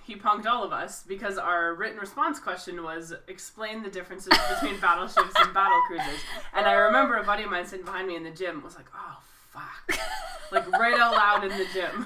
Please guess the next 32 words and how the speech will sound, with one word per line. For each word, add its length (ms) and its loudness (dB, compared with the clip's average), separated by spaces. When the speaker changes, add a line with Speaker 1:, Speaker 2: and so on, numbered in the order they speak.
Speaker 2:
Oh, 600 10
wow. 680 6
Speaker 1:
Um, 200 -10
we 140 -4
deserved 400 -2
it. 220 -10
A 40 -10
hundred 220 -2
percent 300 -6
we 80 -8
deserved 320 -12
it. 200 -14
There's 240 -12
no 160 -10
question 440 -14
that 280 -16
we 460 -16
Speaker 2:
That's 380 -10
epic 400 -10
trolling 500 -6
level. 220 -10
Speaker 1:
Yeah, 300 -2
he 120 -14
was, 360 -6
uh, 440 0
he 180 -8
was 320 -12
good. 220 -10
And 120 -6
he 60 -8
was, 120 -12
like, 120 -8